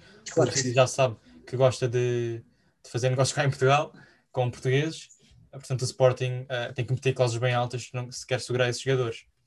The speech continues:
Speaker 1: Exato, exato.
Speaker 2: Mas tal como, ah, jogadores entraram na equipa, houve outros que saíram, como Vendel, Alcunha, Mateus Pereira, que foi vendido em definitivo para o West Brom, ah, Ristovski, o Separado foi emprestado, entre outros. Ah, algum destes, ah,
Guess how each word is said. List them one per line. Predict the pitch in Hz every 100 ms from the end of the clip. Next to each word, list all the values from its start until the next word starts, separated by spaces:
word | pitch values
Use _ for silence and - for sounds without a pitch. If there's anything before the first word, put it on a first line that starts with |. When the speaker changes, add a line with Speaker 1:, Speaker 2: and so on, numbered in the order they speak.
| _
Speaker 1:
Exato, | 147 131 135 127 120
exato. | 117 117 - - - -
Speaker 2:
Mas | 131
tal | 151 151
como, | 170 165 170 - _
ah, | 156 151
jogadores | 143 165 156
entraram | 151 156 160 139
na | 135
equipa, | 139 156 147
houve | 160 151 147
outros | 151 143
que | -
saíram, | 143 143 131
como | 117 120
Vendel, | 113 123 120 131 127
Alcunha, | 120 - 135 127 120
Mateus | 117 113 123
Pereira, | - 127 120
que | -
foi | 120
vendido | 123 120 120
em |
definitivo | 117 - 120 123 120
para |
o | 123
West | 110
Brom, | 127 139 139 - - _ _ -
ah, | 123 120 117 123 - _
Ristovski, | 113 117 107 156 151 - 135 131 _ _ _
o |
Separado | - 131 123
foi | - 127
emprestado, | 110 - 147 147 135
entre | 131 117 147
outros. | 151 156 139 - _ _ _ _ _ -
Ah, | 143 143 143 143
algum | 143 147 175
destes, | 175 170 - - -
ah, | 151 143 139 135